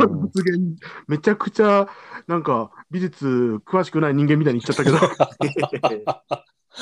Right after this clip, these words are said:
Speaker 3: まあ、しょっちゅう来るんでね、割と。あの、ね。
Speaker 1: そうね。
Speaker 2: そうですね。
Speaker 1: あの、
Speaker 2: うん。
Speaker 1: うん、確かに二回ぐらいはミュシャ展みたいなのは行ったことあるし。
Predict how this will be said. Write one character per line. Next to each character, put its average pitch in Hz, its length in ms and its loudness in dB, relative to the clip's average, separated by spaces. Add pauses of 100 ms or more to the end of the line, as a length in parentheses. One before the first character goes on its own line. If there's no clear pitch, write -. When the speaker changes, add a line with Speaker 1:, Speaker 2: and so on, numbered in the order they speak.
(680)
Speaker 3:
ま 127 80 -4
あ、 - 40 -4 (220)
し - 100 -2
ょ 453 40 2
っ - 20 2 (100)
ち 208 60 -10
ゅ 151 40 0
う 131 40 -4
来 170 180 0
る 135 80 -6
ん 104 60 -14
で 90 100 -14
ね、 90 200 -18
割 87 220 -14
と。 90 260 -10
あ 87 160 -14
の、 80 420 -20 (1300)
ね。 156 120 -10
Speaker 1:
そ 262 380 -2
う - 140 -16
ね。 120 300 -4
Speaker 2:
そ 226 240 0
う 127 40 -2
で 123 80 -2
す 113 160 0
ね。 147 280 -10 (160)
Speaker 1:
あ - 40 -20
の、 98 60 -20
Speaker 2:
う - 20 -20
ん。 87 140 -20 (300)
Speaker 1:
う 240 120 0
ん、 185 80 -8
確 - 200 -2
か 175 100 2
に 131 100 2
二 131 160 0
回 240 220 4
ぐ 262 80 4
ら 240 120 6
い 170 60 6
は 196 200 2 (220)
ミ 160 120 -4
ュ - 0 -
シ 185 100 -2
ャ 185 60 2
展 123 260 -2
み 101 60 -6
た 101 100 -4
い 95 40 -4
な 92 100 -6
の 87 80 -8
は 92 80 -4
行 95 80 -8
っ - 20 -20
た 120 140 -6
こ 113 80 -4
と 101 100 -4
あ 90 60 -4
る 87 100 -10
し。 - 240 -20